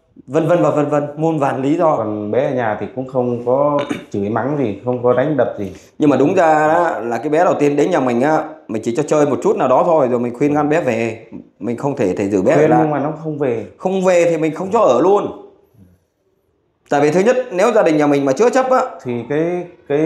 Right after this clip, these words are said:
Speaker 2: mà, ừm, cái hôm đi á, bà là cũng khuyên con bé đó về đó.
Speaker 1: Tại vì
Speaker 2: Không.
Speaker 1: anh biết sao không?
Speaker 2: Ừ.
Speaker 1: Thứ nhất á, nếu gia đình nhà mình chứa chấp, mà chứa chấp những cái bé chưa đủ tuổi á, là nhà mình đang vi phạm pháp luật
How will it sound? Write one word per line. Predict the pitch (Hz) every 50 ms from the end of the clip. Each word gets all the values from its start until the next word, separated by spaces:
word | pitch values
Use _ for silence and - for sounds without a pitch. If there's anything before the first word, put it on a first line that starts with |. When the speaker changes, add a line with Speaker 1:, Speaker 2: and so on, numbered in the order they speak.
| 170 175 175 180 175
Speaker 2:
mà, | 165 143 123 117 113
ừm, | 110 110 113 113 110 110 110 110 107 107 101 - - - _ - - _ _ -
cái | 147 160
hôm | 156 147 143 151 160 156
đi | 165 156 147 147
á, | 156 160 160 - - - - _ -
bà | 117 113 117 117
là | 117 117 - -
cũng | 151 147 -
khuyên | 151 139 127 127
con | 135 131 123
bé | 135 131 139 139
đó | 160 160
về | 147 135 117 113
đó. | 113 139 - 143 - - - _ _ _ _ _ _ _ _ _ _ _ - -
Speaker 1:
Tại | 139 131
vì | 127 143
Speaker 2:
Không. | 151
Speaker 1:
anh | 160
biết | 165 175 175
sao | 185 170 160
không? | 170 165 151 127 - - - - - _ _ _ _ -
Speaker 2:
Ừ. | 101 98 98 98 98 _ _ _ _ _ _ _ _ _ _ _ _ _ _ _ _ _ _ _ -
Speaker 1:
Thứ | - 180
nhất | 190 220 247 233 247
á, | 226 - - - -
nếu | 156 160 180 202 170
gia | 175 156
đình | 147 139
nhà | 135 123
mình | 120 117
chứa | 123 151 160 156
chấp, | 170 - - -
mà | 143 135 127
chứa | 127 - 165
chấp | 170 170 214 -
những | 139 113
cái | - 143
bé | 147 170 - 214
chưa | 175 135
đủ | 120 117 113
tuổi | 110 101 110
á, | 127 156 - -
là | 107 117 117 120
nhà | 117 120 117 117
mình | 120 117
đang | 120 135 143 127
vi | 151 160
phạm | 151 156 160 147 -
pháp | - - -
luật | 151 127 127